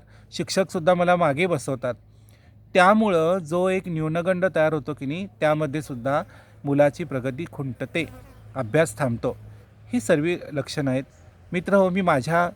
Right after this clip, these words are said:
एकंदरीत शैक्षणिक प्रवासामध्ये अशा मुलांना पहिल्यांदा जवळ केलं, जी अगदी आपण म्हणतो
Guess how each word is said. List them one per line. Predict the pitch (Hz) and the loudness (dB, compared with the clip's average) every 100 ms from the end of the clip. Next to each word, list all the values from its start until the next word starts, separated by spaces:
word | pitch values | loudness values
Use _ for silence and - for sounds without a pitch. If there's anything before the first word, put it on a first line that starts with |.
| - - - | -14 -20 -10
एकंदरीत | 139 160 165 165 170 | -6 -2 -2 -2 -4
शैक्षणिक | 156 131 160 156 | -4 -4 -4 -4
प्रवासामध्ये | - 143 139 - 143 120 131 - _ _ _ _ _ _ - - | 0 2 2 0 -4 -4 -6 -8 _ _ _ _ _ _ -20 -8
अशा | 139 - 185 | -6 4 4
मुलांना | 185 165 160 | 4 0 0
पहिल्यांदा | 160 143 143 139 139 | -2 0 0 0 -2
जवळ | 131 123 | -2 -4
केलं, | 113 120 110 _ _ _ - - - | -6 -8 -12 _ _ _ -20 -20 -8
जी | 160 185 | -2 0
अगदी | 143 120 135 185 - | 0 -4 -2 -4 -2
आपण | 147 170 170 | -4 -2 0
म्हणतो | 147 123 156 | 0 0 -2